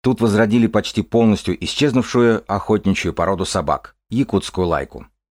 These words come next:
Вообще, охота в России строго регулируется. На медведя и лося надо получать специальную охотничью лицензию,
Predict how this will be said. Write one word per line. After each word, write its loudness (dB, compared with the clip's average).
Вообще, 0
охота 0
в 2
России 0
строго -2
регулируется. 0
На 4
медведя 2
и -6
лося 0
надо 2
получать -2
специальную 0
охотничью 0
лицензию, 0